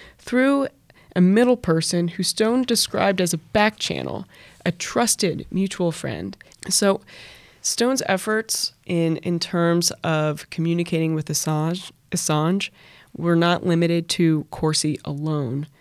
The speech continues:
In September of two thousand sixteen, so this is months after his communications with Corsi, Stone emailed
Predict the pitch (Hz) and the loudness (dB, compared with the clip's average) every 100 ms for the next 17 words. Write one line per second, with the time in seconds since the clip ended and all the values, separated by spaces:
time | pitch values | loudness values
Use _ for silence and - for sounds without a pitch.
0 | _ _ - 175 - 170 - 226 247 226 | _ _ -2 0 2 -2 -2 0 2 0
1 | 190 175 165 147 156 147 151 - - 147 | 0 -2 0 -2 -2 -2 -2 -4 -4 -4
2 | 143 - 165 170 170 - 170 185 - 170 | -4 -6 -6 -4 -4 -2 0 0 0 -2
3 | 160 156 156 160 156 156 - 160 151 147 | -2 -2 -2 0 0 -2 -2 -2 0 0
4 | 208 220 - 156 143 - - _ _ 160 | 2 2 2 0 2 0 0 _ _ 2
5 | 185 208 - - 160 151 - 131 160 - | 4 4 0 0 2 2 0 0 -2 -6
6 | - - - - - - 208 220 - 196 | -20 -20 -20 -10 0 4 6 4 2 2
7 | 196 175 147 147 - | 4 2 2 -2 -6